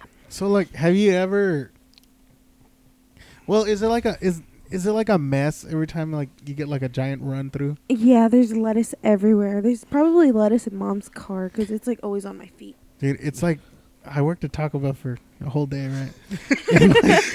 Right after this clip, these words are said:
Speaker 3: It's the worst job
Speaker 1: it was
Speaker 3: ever.
Speaker 1: the, the worst fucking job of my, the worst eight hours of my life.
Speaker 3: <laughs>
Speaker 1: Okay. Fucking some douchebag. I'm in training, right? Some
Speaker 3: Mm-hmm.
Speaker 1: douchebag comes to the damn drive-thru and orders a hundred fucking tacos 'cause it was that fucking fifty cent taco sundae.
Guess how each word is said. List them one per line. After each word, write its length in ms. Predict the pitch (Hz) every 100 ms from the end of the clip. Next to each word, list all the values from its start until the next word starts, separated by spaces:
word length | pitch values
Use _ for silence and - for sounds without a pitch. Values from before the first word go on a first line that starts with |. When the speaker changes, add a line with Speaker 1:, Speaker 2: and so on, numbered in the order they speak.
| -
Speaker 3:
It's 100 | 277
the 140 | 202
worst 340 | 185 190 156 156
job 200 | 180 180
Speaker 1:
it 40 |
was 60 | 170
Speaker 3:
ever. 220 | 175 185 190
Speaker 1:
the, 40 |
the 180 | 185 185
worst 360 | 180 190 180
fucking 320 | - 220 185 170
job 200 | 170 165
of 60 |
my, 240 | 160 156 147
the 240 | 151 127
worst 560 | 147 135 143 151 165 -
eight 200 | 165 156
hours 220 | 151 143
of 80 | 139
my 100 | 139
life. 240 | 135 - -
Speaker 3:
<laughs> 420 | - - - -
Speaker 1:
Okay. 300 | 143 160 127 - _ _ - - - -
Fucking 540 | - 185 185 165 139 139 - _ _ _ _
some 480 | - 185 202 165 143 _ _
douchebag. 680 | 185 196 226 - 156 147 143 - _ -
I'm 160 | 202
in 100 | 208
training, 440 | 139 170 160 147 143
right? 220 | 151 160 - _ -
Some 220 | 151 247
Speaker 3:
Mm-hmm. 80 | 175
Speaker 1:
douchebag 420 | 190 214 190 175
comes 200 | 180 180
to 60 | 170
the 80 | 156
damn 440 | 156 175 170 160 139 _ _
drive-thru 440 | 143 156 180 170 156
and 80 | 160
orders 220 | 180 165
a 80 | 151
hundred 320 | 151 175 160
fucking 340 | - 185 - 156
tacos 400 | 170 175 165 139
'cause 140 | 147
it 60 | 156
was 140 | 160
that 200 | 156 -
fucking 300 | - 170 160
fifty 260 | - 165 160
cent 260 | - 160
taco 300 | - 165 160
sundae. 440 | 156 - 165 156